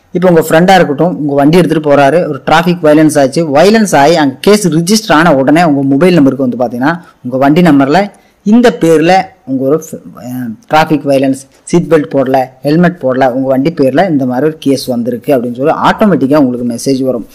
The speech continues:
இதுக்கு வந்து நீங்க வந்து பார்த்தீங்கன்னா, உங்க ஆர்சி புக்கோட உங்க mobile நம்பரை நீங்க link பண்ணி வச்சா போதும். Government வெப்சைட்ல ஈஸியா எப்படி பண்றது அப்படின்றத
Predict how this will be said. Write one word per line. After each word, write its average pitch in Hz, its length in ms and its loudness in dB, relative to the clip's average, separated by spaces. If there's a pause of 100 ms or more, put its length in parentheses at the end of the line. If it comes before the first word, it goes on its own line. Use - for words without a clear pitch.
(220)
இதுக்கு 220 220 2
வந்து 185 180 2
நீங்க 160 260 4
வந்து 147 180 2
பார்த்தீங்கன்னா, 131 400 0 (600)
உங்க 160 160 2
ஆர்சி 214 360 2
புக்கோட 165 480 2
உங்க 147 200 0
mobile 156 360 2
நம்பரை 143 360 2
நீங்க 127 240 -6
link 131 240 -2
பண்ணி 147 180 2
வச்சா 139 220 0
போதும். 156 320 2 (380)
Government 165 440 4
வெப்சைட்ல 143 520 2 (280)
ஈஸியா 220 440 2
எப்படி 160 340 0
பண்றது 151 340 2
அப்படின்றத 139 420 2